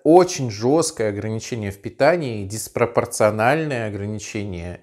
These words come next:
и может приводить к нарушению метаболизма, поэтому с целью успокоить иммунитет может применяться на коротких промежутках, то есть два-три месяца, например.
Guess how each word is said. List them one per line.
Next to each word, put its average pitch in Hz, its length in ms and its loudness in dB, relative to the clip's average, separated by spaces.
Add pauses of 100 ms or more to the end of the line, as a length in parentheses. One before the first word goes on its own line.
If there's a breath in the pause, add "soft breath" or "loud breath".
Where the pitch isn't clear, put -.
(120)
и 113 320 -4
может 113 380 -4
приводить 107 460 0
к - 80 -16
нарушению 107 480 -6
метаболизма, 120 600 0
поэтому 107 600 -4
с 101 120 -8
целью 104 640 0 (640 soft breath)
успокоить 127 720 2
иммунитет 110 640 -4
может 123 380 -6
применяться 110 560 -6
на 101 120 -10
коротких 104 460 -6
промежутках, 117 680 -4
то - 180 -4
есть 92 160 -6
два-три 113 380 0
месяца, 127 440 -8
например. 98 480 -8